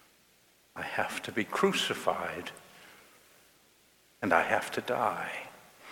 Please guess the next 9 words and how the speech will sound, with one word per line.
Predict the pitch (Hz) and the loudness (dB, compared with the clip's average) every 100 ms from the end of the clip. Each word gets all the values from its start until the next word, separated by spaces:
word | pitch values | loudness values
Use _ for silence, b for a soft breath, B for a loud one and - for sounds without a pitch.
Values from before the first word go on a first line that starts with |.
| B B B B - _ _ _ _ - - _ _ _ _ _ - - | B B B B -20 _ _ _ _ -20 -20 _ _ _ _ _ -14 2
And | 123 117 | 8 8
if | - | 10
you're | 175 220 | 10 12
gonna | 262 185 | 12 12
be | 165 147 | 12 12
my | 135 | 12
follower, | 123 - 202 254 220 120 104 110 - B B - | 12 12 12 12 12 12 12 8 6 B B -4
you | 113 147 233 247 | 2 10 10 10
too | - - 208 139 110 | 8 12 12 12 8